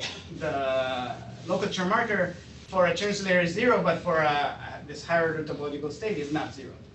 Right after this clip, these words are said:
It's, in this sense, is, uh, you can already see that it's not coming from a, from a two D, from a two D state, but rather a two D surface. And moreover, the, this average,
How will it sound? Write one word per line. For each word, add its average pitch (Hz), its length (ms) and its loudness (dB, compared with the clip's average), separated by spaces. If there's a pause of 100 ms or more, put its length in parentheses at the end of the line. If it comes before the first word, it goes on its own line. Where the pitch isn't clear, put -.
(100)
It's, 147 300 -10
in 160 160 -8
this 180 120 -2
sense, 175 220 -2
is, 160 280 -6 (280)
uh, 160 60 -12 (440)
you 165 140 -4
can 165 140 4
already 180 260 4
see 208 200 0
that 165 160 4
it's - 300 -8
not 180 240 2
coming 160 380 2
from 143 220 0
a, 131 400 0
from 139 140 -4
a 139 100 -2
two 170 100 -4
D, 147 380 -4 (120)
from 139 160 -6
a - 120 -4
two 160 100 -10
D 135 640 -2
state, 202 340 0
but 143 140 0
rather 147 280 2
a 127 220 2
two 143 80 -8
D 135 100 -8
surface. - 520 -10 (800)
And 185 420 2 (380)
moreover, 196 720 4 (140)
the, 190 180 -2
this 185 340 -4
average, 202 680 2